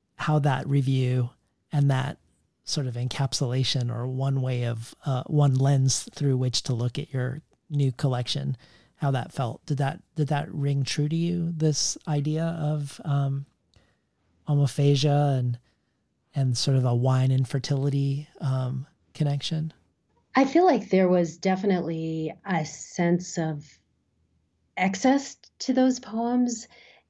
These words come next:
Speaker 2: in a way that, I'll be honest, completely ap-, appealed to me. Um, that how far can you push? How, how much, how much can you bring the camera in to show,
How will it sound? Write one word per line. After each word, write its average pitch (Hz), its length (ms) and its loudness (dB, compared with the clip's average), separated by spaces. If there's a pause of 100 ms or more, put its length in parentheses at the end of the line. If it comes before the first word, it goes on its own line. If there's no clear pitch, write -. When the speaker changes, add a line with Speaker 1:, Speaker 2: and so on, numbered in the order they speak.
(160)
Speaker 2:
in 220 180 6
a 214 80 6
way 208 380 2
that, 190 320 0 (1700)
I'll 202 200 2
be 185 160 4
honest, 180 500 -2
completely 190 720 2
ap-, 160 180 -6 (240)
appealed 160 480 -4
to - 80 -8
me. 151 260 -10 (340)
Um, 160 500 -2
that 170 340 6
how 208 260 2
far 185 640 2
can 185 280 -2
you 160 100 0
push? 156 460 -8
How, 180 440 2 (100)
how 185 360 0
much, 170 720 0 (1200)
how 202 260 0
much 190 460 6
can 175 320 2
you 165 540 2
bring 185 380 6
the 180 100 4
camera 170 500 2
in 160 420 2
to 170 160 -6
show, 156 840 0